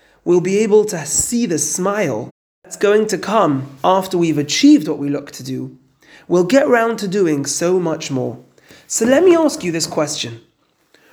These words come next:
Where is the grumpy face in your life today? What job do you need to get round to doing that you will feel so good afterwards that you're not allowing yourself to?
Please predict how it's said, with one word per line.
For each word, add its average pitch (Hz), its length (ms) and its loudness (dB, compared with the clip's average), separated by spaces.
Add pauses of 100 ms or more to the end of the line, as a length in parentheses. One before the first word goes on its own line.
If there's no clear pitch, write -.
(180)
Where 226 520 2
is 220 140 -6
the 220 80 2
grumpy 208 440 -2
face 143 480 -4
in 151 140 0
your 170 180 4
life 151 300 -2
today? 127 440 -6 (400)
What 254 340 2
job 226 320 0
do 180 100 -10
you 220 120 -4
need 254 240 0
to 269 80 -4
get 226 180 -2
round 208 280 -4
to 208 60 -8
doing 160 600 -2
that 185 180 -4
you 202 80 -6
will 214 140 0
feel 226 280 0
so 240 280 2
good 240 180 2
afterwards 143 760 -4 (280)
that 175 160 2
you're 196 100 4
not 214 180 4
allowing 220 320 0
yourself 131 400 -6
to? 123 220 -8